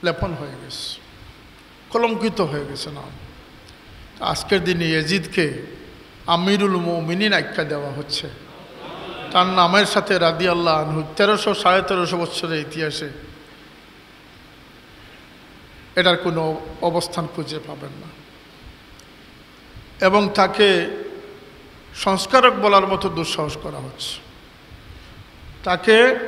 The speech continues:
এমনও বলা হচ্ছে যে তাকওয়ার ক্ষেত্রে হুসাইন অগ্রসর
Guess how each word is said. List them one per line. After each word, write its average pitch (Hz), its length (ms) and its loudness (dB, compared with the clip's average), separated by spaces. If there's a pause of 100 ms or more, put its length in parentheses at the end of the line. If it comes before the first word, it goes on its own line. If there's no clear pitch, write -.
(360)
এমনও 226 320 6
বলা 202 260 8
হচ্ছে 190 360 2
যে 185 120 2
তাকওয়ার 214 500 6
ক্ষেত্রে 233 340 4
হুসাইন 190 460 4
অগ্রসর 196 420 2